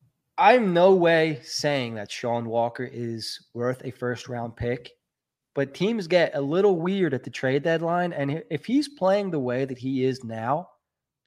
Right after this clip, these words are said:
come trade deadline, and you can't tell me that you'd rather sign Sean Walker than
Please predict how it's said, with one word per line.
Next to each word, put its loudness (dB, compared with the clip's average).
come 2
trade -2
deadline, 0
and 0
you 0
can't 0
tell 2
me 4
that -2
you'd -2
rather 0
sign -6
Sean -6
Walker -2
than -10